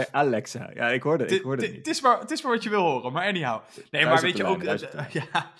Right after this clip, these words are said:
Speaker 2: een paar jaar geleden waren ook dat van die dingen waarvan we zeiden... Ja, nee, hier moeten we nu echt allerlei zaken mee gaan doen, want voice, ja, nee, dat is echt de toekomst.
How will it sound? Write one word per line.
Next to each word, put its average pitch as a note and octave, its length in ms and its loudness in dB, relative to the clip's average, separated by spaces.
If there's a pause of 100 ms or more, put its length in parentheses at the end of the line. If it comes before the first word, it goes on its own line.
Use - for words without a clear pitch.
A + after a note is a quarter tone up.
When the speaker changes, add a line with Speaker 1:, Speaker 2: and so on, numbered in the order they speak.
(180)
Speaker 2:
een - 100 -20
paar F3 160 4
jaar F3 120 2
geleden F3 280 -2
waren D3+ 240 2
ook D#3 120 0
dat D#3+ 180 -6
van D#3 100 -10
die C#3+ 100 -4
dingen D#3 220 -6
waarvan C#3 220 -6
we C3+ 60 -12
zeiden... A#2+ 260 -2
Ja, A#2+ 200 6
nee, A#2+ 160 2
hier A#2+ 160 -4
moeten C3 220 -8
we C3 60 -8
nu C3+ 80 -8
echt - 340 -10
allerlei D3 540 0
zaken C#3 340 -4
mee C3+ 160 -8
gaan C#3 120 -14
doen, C#3 140 -10
want A#2+ 260 -6
voice, C3 420 -4
ja, A2 60 -14
nee, B2 140 -12
dat C3 160 -14
is - 180 -14
echt - 200 -8
de C3+ 100 -20
toekomst. - 680 -16